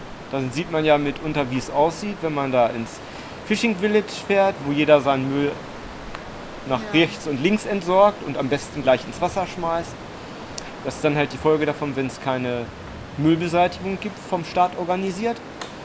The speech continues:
Speaker 1: Und der Müll, der aus den Städten geschafft wird, der wird irgendwo hingekippt. Das ist so wie in Deutschland in den fünfziger Jahren. Überall gibt's wilde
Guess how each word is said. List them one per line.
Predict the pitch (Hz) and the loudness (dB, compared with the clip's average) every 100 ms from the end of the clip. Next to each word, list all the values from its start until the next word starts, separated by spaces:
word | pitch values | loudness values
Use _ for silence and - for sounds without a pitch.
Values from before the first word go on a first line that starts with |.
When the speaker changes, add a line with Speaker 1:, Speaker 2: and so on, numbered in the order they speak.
| - - - - - - - | -14 -12 -12 -14 -14 -14 -2
Speaker 1:
Und | 147 160 160 156 156 | 4 4 4 0 2
der | 151 | 2
Müll, | 151 170 180 180 175 156 - - - | 4 4 6 4 2 -4 -12 -14 -2
der | 147 147 139 139 | 4 6 8 8
aus | 123 143 - | 6 0 -4
den | 135 | -6
Städten | - 175 175 202 208 196 - - - - - - - - - - | -2 -2 -2 -4 -4 -6 -12 -14 -14 -14 -14 -14 -14 -14 -14 -10
geschafft | 143 - 190 - - | -6 0 0 0 -6
wird, | 190 196 - | 0 0 2
der | 143 | 2
wird | 156 160 | 2 0
irgendwo | 160 151 147 139 | 0 0 0 -2
hingekippt. | 127 135 104 - - - - - - - - - - | 0 0 -2 -6 -12 -14 -14 -14 -14 -14 -14 -14 -10
Das | 117 - | -10 -8
ist | 143 - | -10 -6
so | 143 147 135 | -2 -2 2
wie | 147 | 2
in | 139 | 4
Deutschland | 135 139 - 147 127 | 4 2 2 0 0
in | 135 | -2
den | 131 | -2
fünfziger | - 151 - - 135 | -2 -6 -6 -2 2
Jahren. | 135 143 151 165 | 4 4 4 2
Überall | 139 143 123 131 | 2 4 4 2
gibt's | 127 - - | 0 -4 -4
wilde | 135 143 131 | 0 2 0